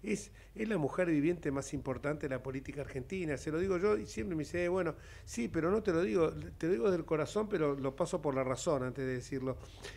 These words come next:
Y entonces, yo lo que veo es que, eh,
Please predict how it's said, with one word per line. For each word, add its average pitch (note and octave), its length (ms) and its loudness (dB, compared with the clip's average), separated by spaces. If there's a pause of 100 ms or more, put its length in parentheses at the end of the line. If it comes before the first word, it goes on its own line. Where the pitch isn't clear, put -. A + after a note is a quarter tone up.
(100)
Y F#3+ 80 0
entonces, F3 640 4 (540)
yo F3 160 6
lo G#3 180 6
que G3+ 140 6
veo G3 400 8
es D#3+ 180 2
que, F3+ 480 6
eh, C#3 380 4